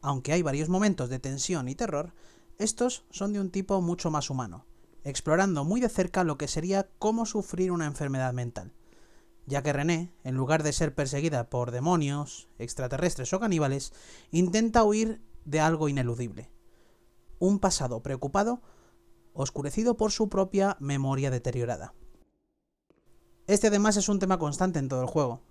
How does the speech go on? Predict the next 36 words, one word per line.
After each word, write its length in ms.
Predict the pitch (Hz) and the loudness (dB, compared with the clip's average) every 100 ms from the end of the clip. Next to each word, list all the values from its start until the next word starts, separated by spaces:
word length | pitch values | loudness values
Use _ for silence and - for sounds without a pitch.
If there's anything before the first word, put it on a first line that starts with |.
| - - | -20 -8
que 100 | 143 | -4
se 100 | 151 | -2
convierte 580 | 156 170 196 196 208 202 | 0 2 2 2 0 2
más 300 | 180 196 165 | 2 2 2
en 60 | |
una 140 | 175 180 | 0 0
experiencia 520 | - 156 170 180 190 | 0 0 0 2 0
completamente 560 | 156 147 156 156 160 | 0 -4 -2 0 0
centrada 480 | 170 151 135 156 135 | 0 -2 0 0 0
en 60 | 127 | 0
la 100 | 131 | 2
narrativa 600 | 190 208 196 165 165 165 - - - - - | 2 4 2 4 2 0 -6 -20 -20 -8 4
que 120 | 190 | 6
en 80 | 196 | 6
un 120 | 226 | 4
episodio 480 | 226 208 208 214 214 | 2 2 2 2 4
del 160 | 180 | 4
más 180 | 175 190 | 4 2
puro 240 | - 196 208 | 2 2 4
terror, 380 | 180 160 170 | 4 6 2
quitando 440 | 170 151 160 170 170 | 0 0 2 4 4
de 120 | 156 | 4
la 80 | 135 | 2
fórmula 520 | - 160 165 160 156 | 0 0 4 4 4
esos 380 | 147 170 160 151 139 | 2 0 0 0 0
jumpscare 560 | 170 156 - 139 139 - - - - - - | 2 0 -4 -4 -4 -10 -20 -20 -20 -20 -2
que 120 | - | 4
la 80 | 180 | 6
banda 200 | 190 190 | 6 4
sonora 280 | 180 175 175 | 4 4 4
acompaña 480 | 175 160 151 160 147 | 2 2 2 2 2
de 80 | 127 | 2
cerca 280 | 151 147 | 0 -2
en 40 | 123 | -4
otros 240 | 123 123 | -4 -8
títulos. 480 | - 131 90 - - | -8 -10 -10 -14 -18